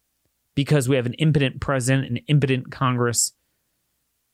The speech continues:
And I was gonna say an impotent Republican Party, but it's not impotent.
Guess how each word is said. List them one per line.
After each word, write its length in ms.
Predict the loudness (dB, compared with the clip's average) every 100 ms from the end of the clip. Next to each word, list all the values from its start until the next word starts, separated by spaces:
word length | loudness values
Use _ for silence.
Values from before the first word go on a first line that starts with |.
| _ _ _ _ _ _ _ _ _ _ _ _ _ _ _ _ _ -4
And 360 | -2 0 0
I 100 | 2
was 120 | 0
gonna 140 | 0 0
say 120 | 2
an 80 | 0
impotent 400 | 0 0 0 0
Republican 500 | 0 2 0 0 0
Party, 300 | 0 0 2
but 100 | 0
it's 160 | -2
not 200 | 0 0
impotent. 520 | 0 0 -2 -6 -10